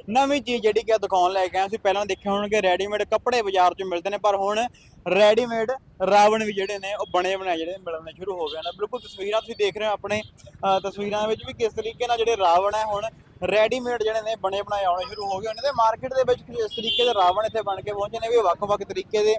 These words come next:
ਬਾਡੀ ਹੈ, ਸਾਈਜ਼ ਹੈ, ਸਭ ਕੁਝ ਜਿਹੜਾ ਕੀ ਹੈ ਅਲੱਗ-ਅਲੱਗ ਤਰੀਕੇ ਦਾ। ਤਾਂ ਬਿਲਕੁਲ, ਅ, ਜਿਸ ਤਰੀਕੇ ਨਾਲ ਤਸਵੀਰਾਂ ਦਿਖਾ ਰਹੇ ਹਾਂ ਵੀ ਇਸ ਦੇ ਪ੍ਰਾਈਸਿਜ਼ ਵੀ ਜਿਹੜੇ ਨੇ ਉਹ ਅਲੱਗ-ਅਲੱਗ ਨੇ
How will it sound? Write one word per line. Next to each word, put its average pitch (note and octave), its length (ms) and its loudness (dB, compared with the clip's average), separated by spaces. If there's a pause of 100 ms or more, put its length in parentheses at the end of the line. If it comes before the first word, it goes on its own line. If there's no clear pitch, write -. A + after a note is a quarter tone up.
(600)
ਬਾਡੀ G3 340 6
ਹੈ, G#3 300 6
ਸਾਈਜ਼ G3 440 2
ਹੈ, G#3+ 100 4
ਸਭ C4 140 2
ਕੁਝ C4+ 260 -2 (340)
ਜਿਹੜਾ A#3 160 2
ਕੀ A#3 140 -2
ਹੈ A#3+ 120 4 (100)
ਅਲੱਗ-ਅਲੱਗ A3 380 2
ਤਰੀਕੇ G#3 420 -4
ਦਾ। D#3 180 0 (480)
ਤਾਂ G#3+ 340 0
ਬਿਲਕੁਲ, A#3 460 -4
ਅ, A#3+ 200 0
ਜਿਸ G#3+ 160 -10
ਤਰੀਕੇ A#3 320 -6
ਨਾਲ A#3 220 -4
ਤਸਵੀਰਾਂ G#3 380 -6
ਦਿਖਾ F#3+ 280 2
ਰਹੇ G#3+ 120 -2
ਹਾਂ A3 100 -4
ਵੀ B3 100 -8
ਇਸ A3 200 -6
ਦੇ A3+ 120 -2
ਪ੍ਰਾਈਸਿਜ਼ G3+ 460 -4
ਵੀ A3+ 80 -12
ਜਿਹੜੇ G#3+ 200 -4
ਨੇ A3+ 140 -10
ਉਹ G#3 120 -4
ਅਲੱਗ-ਅਲੱਗ G3+ 500 -4
ਨੇ G3+ 180 -8